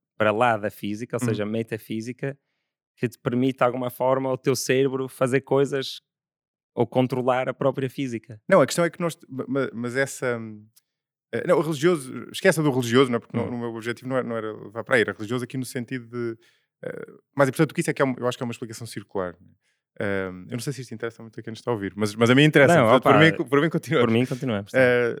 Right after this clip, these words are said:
Speaker 2: eh, onde é que eu estava?
Speaker 1: Estavas a dizer que era circular.
Speaker 2: Eh,
Speaker 1: Mas eu
Speaker 2: sim,
Speaker 1: acho que não é
Speaker 2: porque,
Speaker 1: circular,
Speaker 2: não, porque
Speaker 1: é
Speaker 2: n-,
Speaker 1: linear,
Speaker 2: porque
Speaker 1: é
Speaker 2: nós
Speaker 1: desde o Big Bang até agora.
Speaker 2: Não, mas a questão é, nós, nós temos a propriedade da razão, não é? Temos,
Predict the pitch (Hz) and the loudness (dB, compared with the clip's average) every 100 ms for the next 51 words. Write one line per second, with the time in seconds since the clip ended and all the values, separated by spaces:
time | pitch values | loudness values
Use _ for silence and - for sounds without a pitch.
0 | - 113 113 127 131 127 143 135 _ _ | -12 -8 -2 -2 -2 -2 -4 -4 _ _
1 | _ - 113 117 120 - 117 - 117 - | _ -6 -2 0 -2 0 -2 -2 -8 -4
2 | 104 98 98 _ - _ _ _ - 110 | -2 -2 -6 _ -20 _ _ _ -6 -4
3 | 101 - _ _ _ _ 127 156 170 175 | -4 -8 _ _ _ _ 0 2 2 0
4 | 175 160 165 143 175 156 135 120 - 156 | 0 0 -4 0 2 2 2 -2 0 -2
5 | 113 117 127 156 151 131 123 - 113 107 | 0 2 2 2 2 0 -4 -10 -2 4
6 | 170 123 123 127 117 135 147 147 143 139 | 6 6 4 2 2 0 0 -4 -4 0
7 | 135 113 113 - 123 117 - 135 101 90 | 0 0 -6 -4 -2 -2 0 2 2 -4
8 | _ _ _ _ _ _ _ _ _ _ | _ _ _ _ _ _ _ _ _ _
9 | _ _ _ _ _ _ - 131 143 147 | _ _ _ _ _ _ 0 4 4 4
10 | - 120 123 - 127 - 135 123 127 131 | -6 -12 -12 -8 -10 -8 -10 -4 -2 -2
11 | 131 117 123 110 98 92 92 110 101 | -4 -6 -4 -2 -2 -6 -14 -14 -14